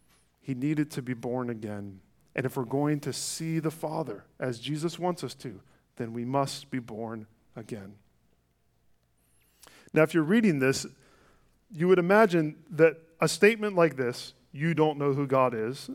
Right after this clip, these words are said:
is the last straw for Jesus. I mean, the Pharisees have already been getting ready to kill him, right? And now verse twenty says, he makes this statement in a very public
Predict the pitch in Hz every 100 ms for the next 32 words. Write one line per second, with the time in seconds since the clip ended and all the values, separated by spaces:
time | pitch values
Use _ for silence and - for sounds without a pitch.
0 | 302 180 139 123 135 123 113 - 123 107
1 | - 101 - - _ - - 147 151 147
2 | 196 196 185 175 151 143 156 156 143 143
3 | 131 135 131 120 110 - 120 101 104 123
4 | 151 - - - - - 139 147 160 175
5 | 147 160 156 180 185 165 156 139 139 -
6 | - - 160 175 196 - 156 - - 175
7 | 147 143 131 117 147 185 180 - 165 165